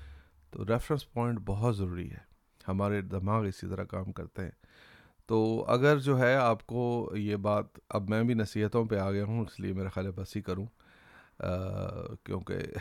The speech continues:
<laughs> نصیحت بس ایسے ہی ہے۔ تو جناب، میں اس کے ساتھ اجازت چاہتا ہوں،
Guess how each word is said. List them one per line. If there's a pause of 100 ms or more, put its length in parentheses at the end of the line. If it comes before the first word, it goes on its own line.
(200)
<laughs>
نصیحت (280)
بس (400)
ایسے
ہی
ہے۔ (440)
تو
جناب،
میں (160)
اس
کے
ساتھ
اجازت
چاہتا
ہوں،